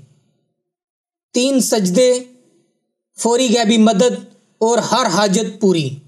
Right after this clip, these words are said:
अब ये तीन सजदे करने कैसे हैं, कब करने, किस वक्त करने हैं, इसके बारे में जानते हैं।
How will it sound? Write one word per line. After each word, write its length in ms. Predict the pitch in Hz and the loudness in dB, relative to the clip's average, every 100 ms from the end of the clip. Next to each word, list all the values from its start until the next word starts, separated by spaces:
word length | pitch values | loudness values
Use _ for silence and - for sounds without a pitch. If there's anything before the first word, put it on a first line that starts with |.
| _ _ _ _ _ _ _ _ _ _ _ _ _ _ - | _ _ _ _ _ _ _ _ _ _ _ _ _ _ -4
अब 120 | 226 | 0
ये 160 | 247 277 | 2 0
तीन 220 | 220 262 | 0 -2
सजदे 260 | 247 254 254 | 0 0 0
करने 300 | 254 240 254 | 0 0 0
कैसे 300 | 254 254 220 | 0 0 0
हैं, 120 | 254 233 | -2 0
कब 240 | 254 262 | -2 0
करने, 240 | 247 233 240 | 0 0 -2
किस 260 | 254 233 | -2 -4
वक्त 240 | 254 240 220 | -2 -2 -2
करने 300 | 240 214 220 | -2 2 2
हैं, 200 | 220 226 | 2 0
इसके 280 | 240 - 226 | -2 -2 0
बारे 220 | 202 208 | 2 2
में 120 | 214 | 2
जानते 360 | 190 196 196 214 | 2 0 2 2
हैं। 180 | 196 | 2